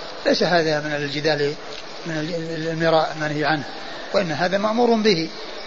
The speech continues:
الباطل إذا ظهر لا بد أن يظهر الحق. <coughs> بل نقذف بالحق على الباطل فيدمغه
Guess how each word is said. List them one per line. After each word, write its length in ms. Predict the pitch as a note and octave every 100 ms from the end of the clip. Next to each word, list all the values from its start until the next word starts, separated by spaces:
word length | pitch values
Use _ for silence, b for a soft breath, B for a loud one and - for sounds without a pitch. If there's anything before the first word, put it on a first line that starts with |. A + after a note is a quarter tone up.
| - - -
الباطل 300 | C#3 E3+ E3+
إذا 200 | E3 E3
ظهر 320 | F3+ G3+ G3+ A3+ -
لا 80 | B3
بد 200 | C4+ A3+
أن 120 | A3+
يظهر 260 | A3+ G#3 G3+
الحق. 260 | F#3+ G3+ - - - - - - - - - - - - - - - - - - - - - -
<coughs> 2500 | B4 - F4+ D#4 - - - - - - - - - F#4+ C#4 B3 F3 - - - - - - - D#3+
بل 120 | D#3+
نقذف 280 | D#3 D#3+ C#3+
بالحق 300 | D3+ E3+ D#3
على 200 | D3 D3+
الباطل 360 | F3 F#3 D#3+
فيدمغه 460 | D3+ D#3 D#3 D#3 B2+